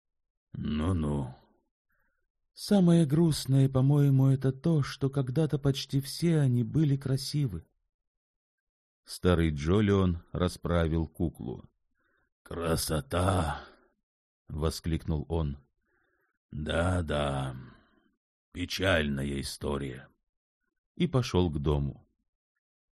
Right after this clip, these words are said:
Через стеклянную дверь, приподняв ещё не отдёрнутые портьеры, он провёл её в комнату,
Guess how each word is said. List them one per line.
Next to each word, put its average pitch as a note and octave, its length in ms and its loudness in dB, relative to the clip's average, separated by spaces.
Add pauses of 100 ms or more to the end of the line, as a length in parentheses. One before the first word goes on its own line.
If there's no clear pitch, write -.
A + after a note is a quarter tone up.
(640)
Через F2+ 360 0
стеклянную G#2+ 680 2
дверь, G2 500 2 (420)
приподняв F#2 640 2
ещё F#2+ 320 2
не F#2 140 4
отдёрнутые F2 680 2
портьеры, G#2+ 680 0 (560)
он D#3 220 2
провёл B2+ 460 6
её G2+ 160 4
в - 100 -6
комнату, A2 680 2